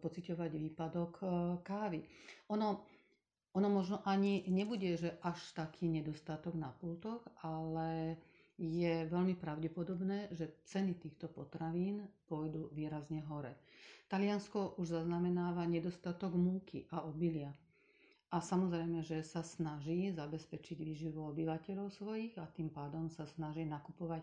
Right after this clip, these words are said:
tam, kde je. Na Slovensku ešte je. Nepredajme si ju. Aj Poliaci chodia, a, nakupovať na Slovensko poľnohospodárske suroviny, čiže či už je to obilie alebo živé zvieratá,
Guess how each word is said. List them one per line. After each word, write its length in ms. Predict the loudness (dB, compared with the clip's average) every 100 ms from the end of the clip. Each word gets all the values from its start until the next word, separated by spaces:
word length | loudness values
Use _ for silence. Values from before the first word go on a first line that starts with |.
| -6
tam, 320 | -6 -4 -4
kde 120 | -2 0
je. 160 | 0 -2 -10 _ _ _ _ -6
Na 160 | -6
Slovensku 480 | -6 -8 -8 -6 -6
ešte 320 | -6 -10 -6
je. 320 | -4 0 -2 -4 _ _ _
Nepredajme 640 | 0 0 0 0 0 -2 -6
si 240 | -8 -8
ju. 80 | -8 -12 _ -20 -20 -20 -20 -4
Aj 80 | 0 2
Poliaci 560 | 2 2 2 0 -2
chodia, 560 | 0 0 2 4 4 2
a, 400 | -2 -4 0 2
nakupovať 640 | 2 0 -2 -2 0 2
na 240 | 2 0 -2
Slovensko 880 | -4 -2 0 -2 -2 -2 0 -2 -4 -4
poľnohospodárske 720 | 0 2 0 -4 -6 -6 -2
suroviny, 640 | -4 0 0 0 0 -2 -6
čiže 320 | -2 0 -2 -6 -4
či 80 |
už 240 | -2 0 -2
je 40 | -4
to 80 | -6
obilie 400 | -4 0 2 2
alebo 400 | -2 -6 -6 -6
živé 240 | -4 -2 -2
zvieratá, 640 | 0 0 0 -2 -6 -10